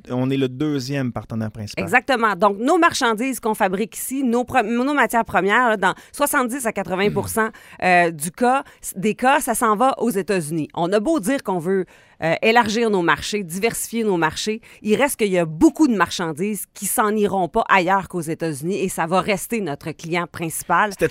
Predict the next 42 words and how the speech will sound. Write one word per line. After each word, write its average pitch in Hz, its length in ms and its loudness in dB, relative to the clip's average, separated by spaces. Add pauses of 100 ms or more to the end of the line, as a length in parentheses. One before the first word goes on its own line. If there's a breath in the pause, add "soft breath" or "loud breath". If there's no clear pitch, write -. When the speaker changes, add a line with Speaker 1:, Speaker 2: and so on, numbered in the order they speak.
Speaker 1:
une 180 120 2
bonne 170 180 2
stratégie 151 460 -2
de 170 40 -2
la 156 80 4
part 156 220 0
de 143 80 -2
Carney 147 500 0
de, 127 360 2
d'appeler, 135 520 -2
euh, 110 300 -2
à 101 40 -6
tous - 220 -10
les 131 100 -4
pays 135 300 -2
de - 60 -10
puissance 139 540 -6
moyenne 139 340 -2
à 131 80 -2
s'unir 139 560 -8
contre 160 340 -6
les 135 160 -4
États-Unis, 139 440 -6
selon 151 220 -12
toi ? 170 140 -12
Speaker 2:
Ben, 139 80 -10
moi, 196 160 -4
c'est 151 140 -6
ça - 140 -6
que - 80 -14
je - 60 -10
trouve 170 220 -6
intré-, 147 300 -8 (240)
très 269 420 2
imprévisible. 147 720 -8 (360 loud breath)
Moi, 269 240 4
je, 220 60 -4 (100)
moi, 254 160 4 (120)
je 165 80 -6
m'inquiète 196 380 0
beaucoup 247 280 -2
plus 285 400 -4